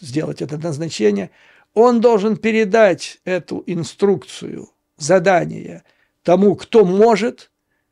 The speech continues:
и этот кто-то, он член этой агентурной сети. И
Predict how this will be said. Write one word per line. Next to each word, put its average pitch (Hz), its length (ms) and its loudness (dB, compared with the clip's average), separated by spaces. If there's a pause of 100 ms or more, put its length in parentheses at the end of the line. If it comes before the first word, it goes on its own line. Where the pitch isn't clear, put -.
(360)
и 185 80 0
этот 220 400 2
кто-то, - 680 -2
он 202 280 2
член 180 680 -2 (480)
этой 208 560 0 (1300)
агентурной 202 960 0
сети. - 680 -6 (580)
И - 220 -2